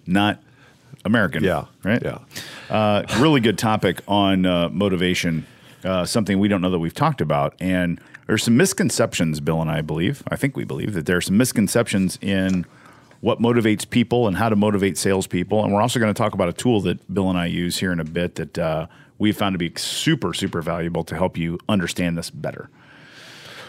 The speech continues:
Speaker 2: What do you think the biggest, uh, mystery is to motivation? What's the biggest
Speaker 1: I have it
Speaker 2: miss?
Speaker 1: down. I have misconception number one,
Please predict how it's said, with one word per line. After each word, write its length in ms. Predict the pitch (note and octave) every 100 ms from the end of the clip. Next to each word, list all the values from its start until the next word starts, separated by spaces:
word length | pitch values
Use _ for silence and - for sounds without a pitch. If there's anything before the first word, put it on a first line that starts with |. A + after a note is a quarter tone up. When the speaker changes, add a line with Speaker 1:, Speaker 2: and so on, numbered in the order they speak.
| -
Speaker 2:
What 100 | F#3+
do 60 |
you 100 | A#3
think 280 | - E3 C3+
the 100 | A#2
biggest, 720 | F#2 D#2+ G#2+ G2+ F2 - - - _ _ _ _ -
uh, 580 | G2 F2 D#2+ D2+ C#2+ D2 - _ _ _ _ _ _ _ _ _
mystery 680 | F#2 A2+ G#2+ - G2 F2 E2
is 220 | F2 E2
to 100 | -
motivation? 640 | E2 E2 D#2+ D#2 D2+ - -
What's 200 | C3 -
the 100 | C3
biggest 360 | A#2 G#2 F2+
Speaker 1:
I 60 | F#2
have 100 | F#2
it 60 | E2+
Speaker 2:
miss? 320 | D#2 - -
Speaker 1:
down. 80 | -
I 80 | F#2+
have 140 | G2+
misconception 760 | F2+ G#2 - G2 - F#2+ - F2+
number 240 | F2 F#2
one, 440 | E2+ E2+ F2 D#2+